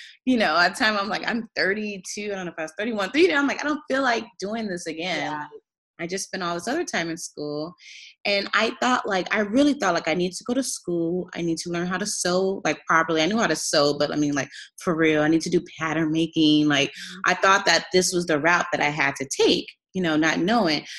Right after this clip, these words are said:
Speaker 1: So again, I had the idea, I had the concept, I had the social media following. So I thought, like, "Oh," you know, but I never took a step to move forward. It's just that it was there. So then it wasn't until, like, I came to Boss Ladies in March,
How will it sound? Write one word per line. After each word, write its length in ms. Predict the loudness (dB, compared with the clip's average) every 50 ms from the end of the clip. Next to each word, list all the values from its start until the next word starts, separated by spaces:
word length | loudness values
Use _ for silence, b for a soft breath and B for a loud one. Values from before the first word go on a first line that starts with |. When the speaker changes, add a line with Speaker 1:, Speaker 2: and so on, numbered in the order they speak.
| B B B B
Speaker 1:
So 400 | -2 2 4 6 8 8 6 6
again, 360 | 6 4 2 4 4 2 4 4
I 80 | 2
had 260 | 2 2 0 0 0 2
the 80 | 2 2
idea, 420 | 2 2 2 2 2 4 4 4
I 60 | 4
had 180 | 2 0 -2 -4 -6
the 60 | -10 -6 0
concept, 560 | 2 2 2 2 0 -2 0 0 0 2 2
I 40 | 2
had 140 | 0 0 -2
the 60 | -2
social 360 | -4 -2 -4 -4 -4 -2 -2 0
media 340 | 0 0 0 2 0 -2 0 2
following. 440 | 2 4 4 4 2 2 0 0 -2
So 140 | -2 0 0
I 120 | 0 0 0 2
thought, 240 | 2 2 2 2
like, 280 | 0 -2 -2 -2 -4 -6 _ B B B B B B B 0 2
"Oh," 320 | 4 6 6 6 6 6
you 180 | 4 2 2 0
know, 220 | 2 2 2 2
but 200 | 4 4 4 4 4
I 120 | 4 4 4
never 300 | 4 4 4 4 2 0
took 180 | 0 -2 -6 -6
a 40 | -6
step 320 | -4 0 0 0 0 0 -4 -4
to 60 | 0
move 240 | 0 0 0 0 -2 -2
forward. 460 | 0 2 4 4 4 4 2 2 0 -2
It's 180 | -4 -4 -2 -2
just 200 | -2 -2 -2 0
that 180 | 0 0 2 2
it 100 | 0 0
was 200 | -2 -2 -4 -4 -2
there. 420 | 0 0 2 2 2 0 -2 -4 B B B B B B B B B
So 240 | -4 0 2 4 4 4
then 460 | 2 2 2 2 2 4 2 4 4
it 100 | 4 6
wasn't 280 | 4 4 4 4 2
until, 260 | 2 0 2 2 2 2
like, 140 | 2 0
I 80 | -2 -4
came 260 | -4 -2 -2 -2 0 -2
to 120 | -4 -2 2
Boss 300 | 2 2 2 2 0 2
Ladies 400 | 2 2 2 2 0 0 -2 -4 -2
in 160 | 0 0 2 4
March, 640 | 4 6 6 6 6 4 2 -2 -6 -10 -12